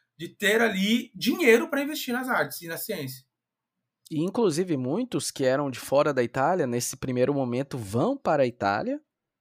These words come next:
Speaker 2: pra ter ali sua arte apreciada, pra ter seu, digamos assim, patrocínio, entre aspas, assim, já que eles viram que ali era o berço onde tava tudo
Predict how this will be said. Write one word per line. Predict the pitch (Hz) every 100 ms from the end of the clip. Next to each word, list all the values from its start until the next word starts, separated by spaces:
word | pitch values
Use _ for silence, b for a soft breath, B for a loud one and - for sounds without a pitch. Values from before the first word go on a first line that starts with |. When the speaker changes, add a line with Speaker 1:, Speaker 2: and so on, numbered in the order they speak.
| _ _ -
Speaker 2:
pra | 113 113 123 214 294 277 _ _
ter | - 170
ali | 160 123 165 226
sua | - - 139
arte | 139 - 202
apreciada, | 196 175 180 - 117 123 147
pra | - 143
ter | 127 151
seu, | - 170 156 b b _
digamos | 120 127 127
assim, | 120 -
patrocínio, | 123 135 - 156 123 - 156 143 117
entre | 110 110
aspas, | 113 120 - 117 113
assim, | 107 - 143 202 b b -
já | 113 123
que | 156
eles | 156 131
viram | 123 147
que | 156 156
ali | 131 131 160
era | 160
o |
berço | 151 127 147 175 175
onde | 156 156 -
tava | 131 143 151
tudo | - 135 165 202